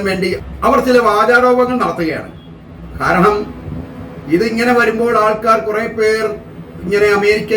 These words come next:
ഇപ്പോൾ യുദ്ധത്തിൽ ജയിക്കും എന്നൊക്കെ തർക്കിക്കുകയും അതിലൂടെ അമേരിക്കയുടെ ആ വീരാരാധന നിലനിർത്തുകയൊക്കെ ചെയ്യാൻ കഴിയും. എന്നിട്ട് ഇവർ തന്ത്രപരമായി ഇറാനുമായി ഒരു ചർച്ച ചെയ്തുകൊണ്ട് ഈ യുദ്ധത്തിൽ നിന്നും പതുക്കെ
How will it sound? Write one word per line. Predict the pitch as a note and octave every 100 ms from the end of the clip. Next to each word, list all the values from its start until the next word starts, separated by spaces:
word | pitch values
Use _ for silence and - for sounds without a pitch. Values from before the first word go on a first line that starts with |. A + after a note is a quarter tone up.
| G#3
ഇപ്പോൾ | G#3 G#3 G3+
യുദ്ധത്തിൽ | E3+ G3+ - G3+ F3
ജയിക്കും | F3+ D#3+ G#3 F3 - - E3+
എന്നൊക്കെ | G3 G3+ -
തർക്കിക്കുകയും | E3+ E3+ E3 F#3 F3+ C3 -
അതിലൂടെ | E3+ G3+ A3+
അമേരിക്കയുടെ | A3 A3 A3+ A#3+ A3 A3 A3
ആ | G#3+ A3+
വീരാരാധന | G3+ A3+ A3+ A3+ A3 A3 A3 G3+
നിലനിർത്തുകയൊക്കെ | G3 G#3 G#3 A3 G3+ G#3+ G3
ചെയ്യാൻ | G3 G#3
കഴിയും. | G3 E3 - - - - - - D#3
എന്നിട്ട് | G#3+ B3 B3
ഇവർ | B3+ B3
തന്ത്രപരമായി | A3 A#3+ C#4 C4+ C4+ B3+ B3 B3
ഇറാനുമായി | A3 A3+ B3+ B3 B3 A3
ഒരു | - G3+
ചർച്ച | E3+ A3 G3
ചെയ്തുകൊണ്ട് | F#3+ F3+ E3+ C#3+ C#3+ - - -
ഈ | E3+
യുദ്ധത്തിൽ | F#3 G#3+ A3+ G3+
നിന്നും | F#3+ F3 - - -
പതുക്കെ | D3 E3 -